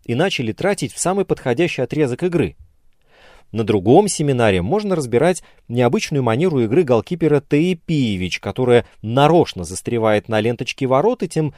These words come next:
самым ставит соперниц в тупик. Они-то привыкли к другому поведению на последнем рубеже.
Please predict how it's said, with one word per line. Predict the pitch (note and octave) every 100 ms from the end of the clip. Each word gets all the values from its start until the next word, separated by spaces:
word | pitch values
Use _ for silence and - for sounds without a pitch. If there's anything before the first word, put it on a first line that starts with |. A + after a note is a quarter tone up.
| -
самым | - D#3+ G#3+ G3+ C3+
ставит | - F3+ F3
соперниц | - A#2+ F#3+ E3 B2 -
в | -
тупик. | G#3 F#3 G2+ - - _ -
Они-то | B2+ F3 B2
привыкли | A#2+ C#3 C#3 A2+
к | G#2+
другому | A#2 C3+ G3 B3 D#3+
поведению | A#2+ A2+ G#2 F#2+ F2+
на | F#2
последнем | A#2+ A#2 A#2+ F3+ E3+
рубеже. | A2 C#3 C3 F2+